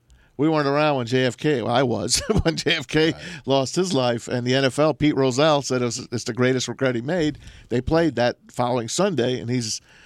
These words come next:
Speaker 1: he's still, to his deathbed, he said, "That was the
Speaker 2: Yeah,
Speaker 1: worst thing I
Speaker 2: worst
Speaker 1: ever
Speaker 2: day,
Speaker 1: did." But
Speaker 2: worst thing
Speaker 1: again,
Speaker 2: I
Speaker 1: that's
Speaker 2: did.
Speaker 1: one week.
Speaker 2: Right.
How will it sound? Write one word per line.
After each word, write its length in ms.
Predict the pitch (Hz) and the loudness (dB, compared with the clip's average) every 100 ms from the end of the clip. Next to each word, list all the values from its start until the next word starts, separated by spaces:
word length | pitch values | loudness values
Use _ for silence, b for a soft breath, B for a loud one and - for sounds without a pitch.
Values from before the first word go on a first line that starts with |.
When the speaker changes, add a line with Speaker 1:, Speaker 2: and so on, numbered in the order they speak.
| b b - | b b -2
Speaker 1:
he's 160 | 135 | 0
still, 240 | - 196 131 | 2 2 0
to 180 | - | 0
his 140 | 123 123 | 0 2
deathbed, 480 | 139 165 - 110 92 | 2 2 0 -4 -4
he 40 | |
said, 160 | 127 117 | -2 -2
"That 60 | |
was 120 | 117 107 | 0 0
the 60 | |
Speaker 2:
Yeah, 40 | 113 | 0
Speaker 1:
worst 220 | 123 - | 0 0
thing 80 | 117 | 0
I 40 | |
Speaker 2:
worst 80 | 117 | 0
Speaker 1:
ever 100 | 113 | 0
Speaker 2:
day, 60 | 101 | 0
Speaker 1:
did." 40 | |
But 40 | 151 | 0
Speaker 2:
worst 60 | 131 | 0
thing 80 | 156 | 0
Speaker 1:
again, 180 | 180 127 | 0 0
Speaker 2:
I 20 | |
Speaker 1:
that's 140 | 135 | -2
Speaker 2:
did. 40 | 127 | -2
Speaker 1:
one 180 | 131 117 | -2 -2
week. 340 | 143 131 - - | -6 -8 -12 -18
Speaker 2:
Right. 240 | 78 | -18